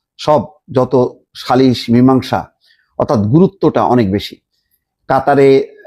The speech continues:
আল জাজিরা আপনারা জানেন যে খুবই জনপ্রিয়। কাতারে অনেকগুলো মধ্যপ্রাচ্যের সংকট নিরসনে বৈঠক হয়। সেই দেশটাতে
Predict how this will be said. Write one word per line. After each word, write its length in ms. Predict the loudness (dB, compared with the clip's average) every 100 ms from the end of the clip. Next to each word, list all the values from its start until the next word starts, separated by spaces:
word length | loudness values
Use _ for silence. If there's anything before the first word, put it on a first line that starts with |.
| -8
আল 160 | -2 0
জাজিরা 380 | 0 0 -2 -2
আপনারা 360 | -6 _ -8
জানেন 300 | -4 -6 -8
যে 180 | -14 -12
খুবই 320 | -2 0 0
জনপ্রিয়। 440 | 0 -4 -4 -12 -18 -18 _ _ _ -4
কাতারে 560 | -4 0 2 2 0 -6 -2
অনেকগুলো 500 | 2 2 2 2 2
মধ্যপ্রাচ্যের 500 | 0 -2 -4 -6 -8
সংকট 380 | -8 -6 -4
নিরসনে 320 | -2 -2 0 0
বৈঠক 300 | 0 -2 -8
হয়। 140 | -14 _ _ _ _ _
সেই 260 | -2 2 2
দেশটাতে 680 | 2 -2 -2 -4 -2 -4